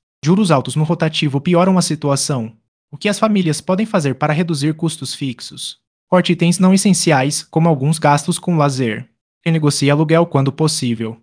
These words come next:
Compare planos de internet e streaming. Busque opções de saúde pública quando houver. Pague as contas em dia para evitar juros. A internet e os serviços de streaming mudaram o orçamento? Internet é essencial para trabalho e estudo.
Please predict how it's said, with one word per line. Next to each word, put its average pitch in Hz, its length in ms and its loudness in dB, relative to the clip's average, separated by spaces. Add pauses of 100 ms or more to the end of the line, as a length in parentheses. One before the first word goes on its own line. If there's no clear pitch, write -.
(280)
Compare 185 380 -2
planos 139 400 -4
de 147 100 -4
internet 151 400 -4
e 185 40 -4
streaming. 147 580 -4 (320)
Busque 196 260 0
opções 165 380 0
de 151 80 0
saúde 156 400 2
pública 139 500 -2
quando 156 380 0
houver. 120 500 -2 (300)
Pague 160 200 0
as 180 120 0
contas 165 340 -2
em 156 80 0
dia 165 200 2
para 190 180 0
evitar 185 340 0
juros. 127 560 -4 (320)
A 147 100 -2
internet 160 480 0
e - 40 2
os 190 80 2
serviços 156 480 0
de 139 80 -2
streaming 170 500 0
mudaram 160 480 2
o 202 40 2
orçamento? 160 680 -2 (340)
Internet 165 520 -2
é - 20 0
essencial 160 540 -2
para 156 200 -4
trabalho 135 560 0
e 160 100 -4
estudo. 127 560 -6